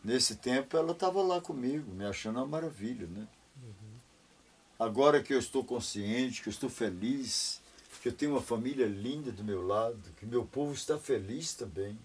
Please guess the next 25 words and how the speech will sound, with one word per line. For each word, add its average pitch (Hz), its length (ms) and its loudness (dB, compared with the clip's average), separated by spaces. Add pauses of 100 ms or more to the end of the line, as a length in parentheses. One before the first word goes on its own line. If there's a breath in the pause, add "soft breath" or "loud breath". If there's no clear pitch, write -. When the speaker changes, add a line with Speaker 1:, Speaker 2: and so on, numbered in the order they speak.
(840 soft breath)
Speaker 1:
maravilhosamente 139 1080 6
abençoados, 113 920 0
que - 140 -12
nós 135 160 -2
estamos 156 240 -2
finalmente 175 640 0
livres 135 460 -4
dessa 131 260 4
desgraça. 117 1080 4 (1800 loud breath)
Ela 120 220 6
olha 127 320 10
pra 117 180 4
gente 117 280 -4
e - 40 -10
fala, 107 300 0 (120)
"Puxa 95 460 -10 (120)
vida, 87 260 -14
vocês 87 300 -12
estão - 180 -10
feios, - 920 -4 (100)
eu 95 80 -12
gostava 113 480 0
de 104 100 -10
vocês 117 540 -6
antes." 135 560 -8